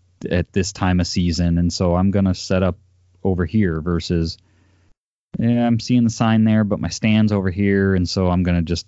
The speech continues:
hunt out of my stand," you know? Another, I don't know if this is a pro or a con, but, you know, y-,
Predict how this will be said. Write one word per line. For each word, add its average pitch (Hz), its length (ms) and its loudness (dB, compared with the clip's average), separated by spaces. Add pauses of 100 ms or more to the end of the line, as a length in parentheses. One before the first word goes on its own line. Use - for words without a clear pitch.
(120)
hunt 87 280 -2
out 82 120 -2
of 78 80 0
my 76 80 -2
stand," 73 500 -6 (380)
you 85 100 -2
know? 73 240 -4 (1000)
Another, 123 560 0 (100)
I 123 80 0
don't 151 120 4
know 110 80 4
if - 100 -8
this 98 100 -4
is 90 140 -6
a 85 40 -8
pro 98 240 0
or 82 180 0
a 73 40 -10
con, 82 520 -2
but, 85 200 -2 (1400)
you 123 220 0
know, 98 220 2
y-, 104 720 -4